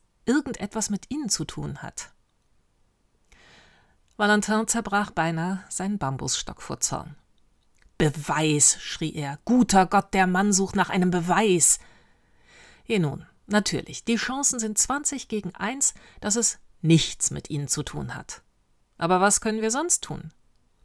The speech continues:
Sehen Sie nicht, wir müssen entweder einer Möglichkeit folgen oder nach Hause gehen und uns zu Bett legen. Gefolgt von seinen beiden Gefährten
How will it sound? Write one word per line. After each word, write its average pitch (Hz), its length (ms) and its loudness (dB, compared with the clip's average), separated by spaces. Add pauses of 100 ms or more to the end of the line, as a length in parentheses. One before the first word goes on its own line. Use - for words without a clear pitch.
(260)
Sehen 208 380 0
Sie 226 160 -2
nicht, - 320 -8 (280)
wir 175 120 -2
müssen 190 340 2
entweder 208 520 -2
einer 151 200 -2
Möglichkeit 202 580 -2
folgen 196 440 -4 (200)
oder 170 220 4
nach 165 160 -2
Hause 165 300 4
gehen 160 180 0
und 147 160 -8
uns - 220 0
zu 151 120 -2
Bett 170 220 2
legen. 147 240 0 (2000)
Gefolgt 233 400 -4
von 226 160 -6
seinen 202 220 -2
beiden 196 320 -2
Gefährten 175 640 -8